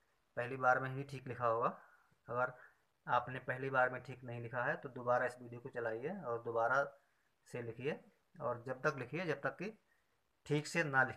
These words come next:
पाएँ आप। उम्मीद करते हैं पहली बार में ही आपने ठीक लिखा होगा। और हमारा आपसे निवेदन है कि आप हर वीडियो को कंप्लीट करते हुए चलें। जब तक आप एक वीडियो कंप्लीट ना कर लें तब तक आप उसके बाद वाला वीडियो ना देखें।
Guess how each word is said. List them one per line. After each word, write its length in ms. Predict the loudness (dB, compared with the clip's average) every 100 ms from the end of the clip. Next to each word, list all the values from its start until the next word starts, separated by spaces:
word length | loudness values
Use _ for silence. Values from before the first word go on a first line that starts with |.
| -4
पाएँ 240 | -4 -4
आप। 180 | -8 -10 _ _ _ _ _ -12
उम्मीद 240 | -8 -4
करते 240 | -2 0 0
हैं 80 |
पहली 180 | 2 6
बार 140 | 8 8
में 80 | 6
ही 60 |
आपने 200 | 2 0
ठीक 160 | -10 -10
लिखा 160 | -2 0
होगा। 220 | 2 0 -2 -10 _ _ _ _ _ _ _ _ _
और 500 | 0 4 4 0 -6 _ _ _ _ _ _ _ _ _ _ _ _ _ -8
हमारा 380 | 2 8 10 10
आपसे 540 | 8 2 2 0 2
निवेदन 340 | 2 4 4 4
है 180 | 2 2 -4 _ _ _ 6
कि 60 |
आप 160 | 8 8 6
हर 240 | 4 4
वीडियो 320 | 4 0 2 2
को 140 | 0
कंप्लीट 560 | 0 0 0 0 0 4
करते 300 | 4 4 -2
हुए 180 | -2 -4
चलें। 300 | -4 -6 -8 -14 _ _ _ _ -20
जब 340 | -4 0 2 4
तक 200 | 2 8
आप 240 | 10 10 8
एक 160 | 0 0
वीडियो 260 | -2 2 4
कंप्लीट 440 | 4 6 2 4
ना 100 | 4 4
कर 140 | 2
लें 160 | 0 0
तब 140 | 2 4
तक 160 | 8
आप 220 | 8 8 4
उसके 280 | -6 -2 6
बाद 280 | 10 10 10
वाला 200 | 6 6
वीडियो 260 | 4 0
ना 140 | 0 0
देखें। 360 | -2 -8 -14